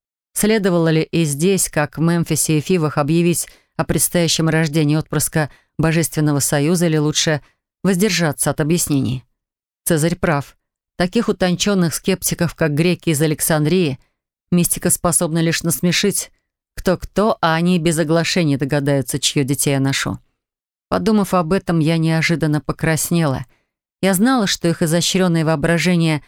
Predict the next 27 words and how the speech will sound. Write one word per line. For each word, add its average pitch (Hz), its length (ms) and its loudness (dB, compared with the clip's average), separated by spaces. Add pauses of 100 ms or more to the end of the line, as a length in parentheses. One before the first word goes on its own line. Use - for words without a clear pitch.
(280)
вряд 202 220 -2
ли 160 80 2
способно 160 520 0
нарисовать 156 520 0
правдивую 160 500 0
картину 151 460 -2
того, 151 340 0 (340)
как 170 260 -2
мы 160 140 2
зачали 143 420 0
нашего 147 340 0
ребёнка. 151 560 -2 (580)
Кому 262 280 2
придёт 185 360 0
в 165 80 -4
голову, 175 400 0
что 156 420 -2 (220)
старый 220 440 0
римский 180 400 0
солдат, 147 680 0 (260)
столь 175 280 0
воздержанный 156 680 0
во 147 120 0
всём 156 260 0
остальном, 147 600 0 (540)
окажется 185 640 0
изобретательным 156 880 0